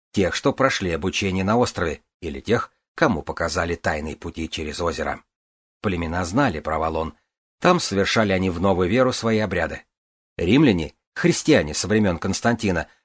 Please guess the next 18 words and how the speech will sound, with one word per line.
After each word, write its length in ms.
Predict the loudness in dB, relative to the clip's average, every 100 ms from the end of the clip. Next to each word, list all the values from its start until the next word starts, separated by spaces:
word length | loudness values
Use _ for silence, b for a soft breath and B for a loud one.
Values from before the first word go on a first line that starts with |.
| -12
что 160 | -4 0
разом 320 | 0 0 0
обратил 400 | 0 0 0 -2
свои 260 | 0 -2 -2
легионы 460 | -2 0 2 0
под 160 | -2 -6
влиянием 460 | -2 0 0 0
явленного 480 | -2 0 0 0 -2
ему 300 | -2 -2 -2
в 80 | -2
бою 260 | 0 0 0
видения, 520 | 2 2 2 0 -8 _ _ _ _
считали, 460 | 0 2 4 2 2
что 220 | 0 0
друиды 560 | 4 6 6 4 2 -2
полностью 640 | 2 4 4 2 0 0
истреблены 560 | -2 0 0 4 6 4
Христом, 580 | 4 0 2 4 4